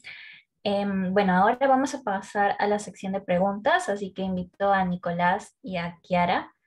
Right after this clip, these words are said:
Eh, bueno, Nicole se tuvo que retirar porque tiene una clase a las siete y media, así que invito a los compas que están aquí en la sala a que puedan, em, bueno, prender sus cámaras, a ver si quieren comentar un poco más para poder hacer más dinámica esta sesión.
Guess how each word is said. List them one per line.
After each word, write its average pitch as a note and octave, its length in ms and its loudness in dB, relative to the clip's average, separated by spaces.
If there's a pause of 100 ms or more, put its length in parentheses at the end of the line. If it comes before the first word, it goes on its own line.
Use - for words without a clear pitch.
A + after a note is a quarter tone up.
(280)
Eh, F3 440 0
bueno, F3 280 -2
Nicole G3 400 2
se G3+ 160 -10
tuvo F#3 220 -8
que G3 100 -2
retirar F3 480 -2
porque F3+ 220 -8
tiene F3 220 -4
una F3 200 -2
clase F3 240 -2
a - 20 -6
las F3+ 140 -4
siete - 180 -10
y F3+ 40 -2
media, B3+ 360 0
así - 160 -12
que - 140 -10
invito F3+ 320 0
a F3+ 80 2
los F3+ 180 -8
compas F3+ 500 -4
que - 100 -20
están F3 260 -4
aquí - 320 -6
en F3+ 60 -2
la F3 100 -4
sala F#3+ 340 -2
a F#3 100 -2
que F3+ 120 -12
puedan, F3 500 -2 (880)
em, F3 760 0 (440)
bueno, F3+ 240 -2
prender A3 260 2
sus D#4 160 -6
cámaras, D4+ 500 0
a G#3 80 2
ver G#3 120 0
si G#3+ 120 -12
quieren G#3+ 320 -2
comentar F#3 680 0
un G3+ 100 -8
poco F#3 240 -6
más - 400 -4 (160)
para F3 300 -2
poder F3+ 160 2
hacer G3 420 -2
más G3+ 220 -2
dinámica F#3+ 520 -2
esta F#3 600 0
sesión. G3 560 -8